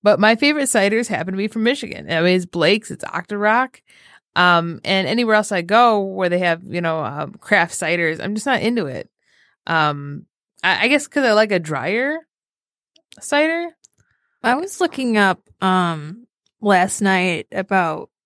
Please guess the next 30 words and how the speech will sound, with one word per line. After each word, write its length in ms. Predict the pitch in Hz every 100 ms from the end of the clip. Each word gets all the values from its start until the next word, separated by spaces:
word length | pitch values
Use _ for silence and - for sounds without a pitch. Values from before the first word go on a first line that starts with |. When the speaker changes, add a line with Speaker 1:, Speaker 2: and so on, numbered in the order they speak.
| _ _ _ 208
Speaker 2:
different, 500 | 208 202 208 185 165
um, 500 | 170 165 151 147 - _ _ _ _ _ _ _ _ _ - - _ _ _ _ _ _ _ _ _ _
uh, 200 | - - - - - - _ _ _ _ _ _ _ -
cider 360 | 208 233 214 240
mills 320 | 247 262 262
and 120 | 269
such, 360 | 254 269 269 -
and 140 | 196
I 80 | 208
didn't 200 | 220 -
realize 360 | 196 233 240 220
that 200 | 156 -
Blake's 320 | 190 190 -
was 300 | 190 180 - _ _ _ _ _ _ _ - -
actually 320 | 202 - 190
pretty 240 | - 190
close. 400 | 165 208 175 -
It's, 120 | 202
I 80 | 202
mean, 120 | 214
it's 140 | 196 208
o-, 140 | 202 -
only 240 | 220 220
a 80 | 190
little 180 | 190 185
o-, 220 | 156 170
over 220 | 190 196
an 80 | 175
hour 220 | 160 170
away. 440 | 165 160 160 165